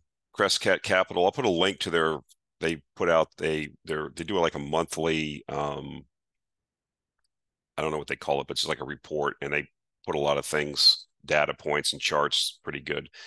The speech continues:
And what I think is interesting on this one is the, going back to,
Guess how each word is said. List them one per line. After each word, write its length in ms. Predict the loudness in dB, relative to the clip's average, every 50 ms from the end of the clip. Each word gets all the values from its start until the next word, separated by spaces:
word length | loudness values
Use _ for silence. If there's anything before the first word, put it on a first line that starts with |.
| -20 -20 -20 -20 -20 _ _ -2 0
And 100 | 2 4
what 120 | 4 4
I 80 | 4 4
think 280 | 4 2 2 2 0 -6 _ _ _ _
is 160 | -2 0 0 2
interesting 420 | 2 2 2 4 2 2 2 2
on 80 | 2 2
this 200 | 2 2 2 2
one 140 | 2 2
is 260 | 2 2 2 0 0 -2
the, 240 | -2 -4 -4 -4 -2
going 300 | 0 0 0 0 0 2
back 300 | 2 2 2 2 0 -2
to, 280 | -6 -6 -6 -6 -6